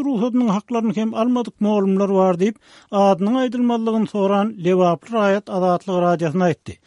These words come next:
Adam hukuklaryny goraýan türkmen inisiativasy topary öz çeşmelerine salyklanyp, büdjet idaralarynyň işgärleriniň aýlyklarynyň diňe Lewap däl,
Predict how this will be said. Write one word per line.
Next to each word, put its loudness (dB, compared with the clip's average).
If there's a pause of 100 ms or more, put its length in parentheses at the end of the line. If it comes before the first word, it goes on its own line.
(220)
Adam 2
hukuklaryny -2
goraýan 0
türkmen -4
inisiativasy -2
topary -4 (100)
öz -2
çeşmelerine -2
salyklanyp, -2 (380)
büdjet -2
idaralarynyň -2 (100)
işgärleriniň -2 (100)
aýlyklarynyň -2
diňe 0
Lewap 0
däl, -2